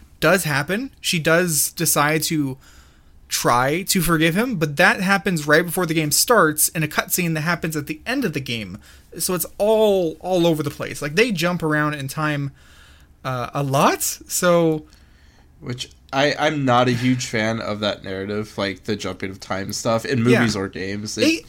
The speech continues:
Speaker 1: it can
Speaker 2: frustrating.
Speaker 1: work.
Speaker 2: It, it
Speaker 1: It
Speaker 2: can,
Speaker 1: can
Speaker 2: it depended on the game,
Speaker 1: Yeah, it,
Speaker 2: definitely.
Speaker 1: it can work, but the way they did it was pretty bad. So,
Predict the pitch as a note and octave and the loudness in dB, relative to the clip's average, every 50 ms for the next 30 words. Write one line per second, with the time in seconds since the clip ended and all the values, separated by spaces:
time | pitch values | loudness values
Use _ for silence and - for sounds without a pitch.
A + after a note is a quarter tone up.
0 | - - D4 D4+ D4+ - - G4 G#4 G#4+ G#4+ - F4+ D4 C#4 D4 B3 F#3 D3+ C3+ | -4 -4 -4 -2 -2 -4 -2 0 0 0 2 2 2 2 4 4 4 4 4 2
1 | - - - - - - _ A3+ A#3 A#3 - B3+ G#3+ - G#3 F3 G#3 G#3 - D4+ | 0 -6 -14 -20 -20 -10 _ 0 0 2 2 0 2 2 0 0 0 0 0 0
2 | D#4 D4 C#4 B3 G#3 D#3+ C#3 B2+ G#2+ F#2+ E2+ G2 G#2+ F#3 F3 - - G#2 - - | 0 0 0 0 0 0 0 0 0 0 -2 -6 -2 2 2 4 4 2 2 0
3 | - - - D2+ - - - G3+ G3+ - - C#4+ D4 C4 A3 F3 D3 B2+ - - | -2 -2 -2 -8 -12 -4 -2 -2 -2 0 2 2 2 4 2 0 0 -2 -2 -6
4 | F3 - - - F3+ F#3+ G#3 C4+ D#4 D4+ A#3+ G3+ E3+ G3 F#3+ F3+ D#3+ D#3 D3+ - | -8 -8 -10 -6 -4 -2 0 2 2 2 2 2 2 2 2 2 2 -2 -2 -4
5 | - - - F3 D#3 D#3 C3+ B2+ B2 - F3 E3 | -6 -6 -4 -2 0 0 0 0 0 0 -2 -2